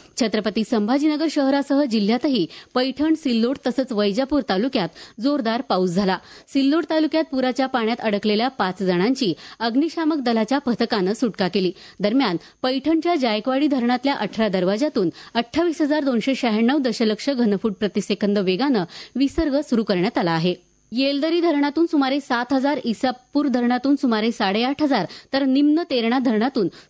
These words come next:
सुमारे साडेचार हजार दशलक्ष घनफूट प्रति सेकंद वेगानं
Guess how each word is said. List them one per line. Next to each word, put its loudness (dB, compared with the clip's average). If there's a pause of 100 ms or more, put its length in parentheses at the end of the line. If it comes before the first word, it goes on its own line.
सुमारे 0
साडेचार 0
हजार 0
दशलक्ष -2
घनफूट 0
प्रति -4
सेकंद 0
वेगानं 0